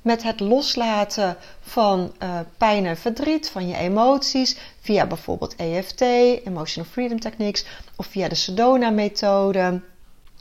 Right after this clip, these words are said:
eh, of via Ho'oponopono. Er zijn zo ontzettend veel loslaattechnieken. Eh, Ho'oponopono heb ik een heel stukje van op mijn, eh, website, in mijn blog, eh, staan. Ik heb het er op social media ook wel eens over. Het is een fantastische tool.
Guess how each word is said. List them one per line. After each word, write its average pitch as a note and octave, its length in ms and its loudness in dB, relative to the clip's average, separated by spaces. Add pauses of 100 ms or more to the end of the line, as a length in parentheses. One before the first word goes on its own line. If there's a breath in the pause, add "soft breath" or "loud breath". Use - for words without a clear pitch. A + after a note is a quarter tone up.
(360)
eh, E3+ 380 6
of G3 160 4
via D3+ 300 -6
Ho'oponopono. A#3 920 2
Er A3+ 120 2
zijn A#3 280 2
zo A#3 400 6
ontzettend B3+ 880 0
veel G3 220 2
loslaattechnieken. D4+ 1160 2 (680 loud breath)
Eh, G#3 420 0
Ho'oponopono A3+ 840 4
heb F#3 120 -4
ik - 100 -12
een F#3 100 -4
heel G3 180 -2
stukje - 340 -6
van - 220 -10
op - 120 -10
mijn, E3+ 260 -4
eh, D#3 160 -4
website, D4 520 0
in F3+ 60 -4
mijn E3+ 160 -6
blog, - 460 -4
eh, C4+ 240 0
staan. B3 320 -2
Ik G#3+ 100 -4
heb - 80 -10
het - 60 -18
er - 60 -12
op E3 80 -10
social F3 420 -4
media D4 340 2
ook B3 100 -2
wel A3+ 120 0
eens A3 200 -2
over. G3 420 2
Het F#3 120 -2 (380 loud breath)
is - 60 -14
een - 160 -16
fantastische E4 640 0
tool. A3+ 400 4